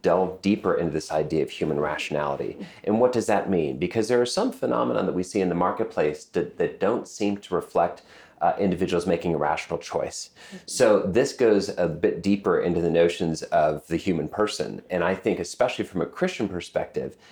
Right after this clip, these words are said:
Speaker 1: it would be good to continue that research and that line of thought. So on the one hand, there's this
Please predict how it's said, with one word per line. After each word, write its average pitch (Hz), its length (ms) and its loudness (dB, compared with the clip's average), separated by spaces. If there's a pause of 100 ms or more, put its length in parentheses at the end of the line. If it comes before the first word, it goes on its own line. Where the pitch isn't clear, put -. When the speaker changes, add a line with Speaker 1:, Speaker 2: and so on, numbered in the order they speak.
(160)
Speaker 1:
it 101 40 0
would 90 140 2
be 90 80 0
good 104 380 4
to 95 120 -4
continue 95 460 0
that 82 240 0
research 87 500 -2
and 78 100 -2
that 71 160 -2
line 78 240 0
of 76 120 -6
thought. - 420 -2
So 82 160 0
on 82 100 0
the 87 60 0
one 101 200 2
hand, 95 140 0
there's 85 140 0
this 80 200 -2